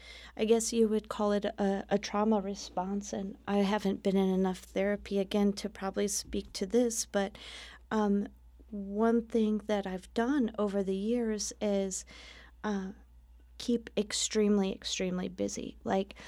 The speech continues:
I realize that when I slow down, whether it's, like, if I take a step back from writing or my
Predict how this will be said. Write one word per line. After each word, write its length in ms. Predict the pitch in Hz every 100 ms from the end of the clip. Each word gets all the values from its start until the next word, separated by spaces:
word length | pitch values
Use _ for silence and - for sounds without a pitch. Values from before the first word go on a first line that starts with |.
| - - - -
I 300 | 214 247 262
realize 640 | 226 226 208 202 196 -
that 200 | 202 -
when 160 | 208 208
I 140 | 214
slow 280 | 214 - 208
down, 380 | 208 196 190 190
whether 320 | 196 190 190
it's, 260 | 190 - 202
like, 200 | 185 202
if 100 | 196
I 80 |
take 260 | 196 220 202
a 60 | 196
step 320 | - - -
back 240 | 208 202
from 240 | - 196 190
writing 640 | 185 190 196 196 190 214 -
or 200 | 208 202 190
my 200 | 196